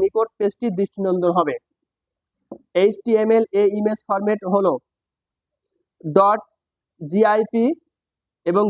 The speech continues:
ডট পিএনজি, এই দুটি। নিচের কোন ট্যাগে অ্যাট্রিবিউট থাকে? শুরুর ট্যাগে অ্যাট্রিবিউট থাকে, শুরুর ট্যাগে অ্যাট্রিবিউট থাকে। ফাঁকা ট্যাগ কোনটি? বিআর ট্যাগ, আগেই বলেছি বিআর ট্যাগ, এইচআর ট্যাগ, এগুলো এমটি ট্যাগ, ফাঁকা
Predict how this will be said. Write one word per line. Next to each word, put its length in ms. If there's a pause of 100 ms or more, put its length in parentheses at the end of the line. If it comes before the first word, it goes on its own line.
ডট 200 (340)
পিএনজি, 580 (160)
এই 140
দুটি। 240 (720)
নিচের 280 (140)
কোন 140 (120)
ট্যাগে 300 (340)
অ্যাট্রিবিউট 500 (120)
থাকে? 220 (260)
শুরুর 280
ট্যাগে 200
অ্যাট্রিবিউট 400
থাকে, 160 (120)
শুরুর 220
ট্যাগে 220 (160)
অ্যাট্রিবিউট 500
থাকে। 220 (640)
ফাঁকা 280
ট্যাগ 160 (100)
কোনটি? 260 (300)
বিআর 320
ট্যাগ, 160 (200)
আগেই 220
বলেছি 200 (100)
বিআর 260
ট্যাগ, 160 (200)
এইচআর 260 (100)
ট্যাগ, 180 (440)
এগুলো 200 (380)
এমটি 280
ট্যাগ, 180 (300)
ফাঁকা 200